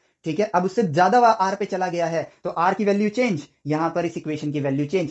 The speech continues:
अगर आप यहां पे फ्रिक्शन की वैल्यू ले लो, ठीक है, फ्रिक्शन की इक्वेशन बना लो, तो एफ़ वन is equal to M V square by R minus M A dash, ये देखो, तो आपका फ्रिक्शन भी यहां वेरी करेगा। चाहे तो वेलोसिटी की इक्वेशन बना लो, वो आपकी वेरी करेगी। तो यहां पर वेरिएशन है, और जब वेरिएशन आएगा,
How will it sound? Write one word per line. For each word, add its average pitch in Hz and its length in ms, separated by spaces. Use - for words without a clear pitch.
अगर 151 180
आप 170 120
यहां 160 120
पे 185 80
फ्रिक्शन 196 360
की 233 100
वैल्यू 220 240
ले 202 140
लो, 196 180
ठीक 170 140
है, 202 160
फ्रिक्शन 196 320
की 226 60
इक्वेशन 202 340
बना 185 180
लो, 180 260
तो 175 140
एफ़ 180 160
वन 202 140
is 180 120
equal 190 320
to 202 120
M 165 140
V 202 100
square 170 280
by 165 300
R - 20
minus 147 540
M 143 140
A 165 160
dash, 233 220
ये 123 120
देखो, 139 280
तो 160 60
आपका 156 180
फ्रिक्शन 151 360
भी 151 80
यहां 151 160
वेरी 147 200
करेगा। 151 340
चाहे 175 160
तो 226 100
वेलोसिटी 269 440
की 262 80
इक्वेशन 240 320
बना 226 180
लो, 208 200
वो 143 120
आपकी 165 300
वेरी 165 220
करेगी। 156 440
तो 156 60
यहां 151 260
पर 196 180
वेरिएशन 160 480
है, 208 320
और 151 100
जब 151 140
वेरिएशन 240 440
आएगा, 202 380